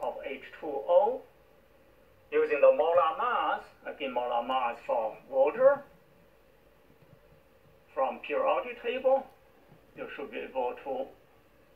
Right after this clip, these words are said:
obtain eighteen point oh two, which means two hydrogen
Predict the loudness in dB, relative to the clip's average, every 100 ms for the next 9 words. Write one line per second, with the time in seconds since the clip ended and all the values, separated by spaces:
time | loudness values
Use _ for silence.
0 | -4 -4 -4 -2 -2 0 -4 -8 -20 -20
1 | -20 -20 -20 -10 -2 -2 -2 -6 -6 -2
2 | -2 0 0 0 -2 2 2 2 -8 -12
3 | -12 -4 -4 -4 -12 -6 -4 0 0 0
4 | -2 -2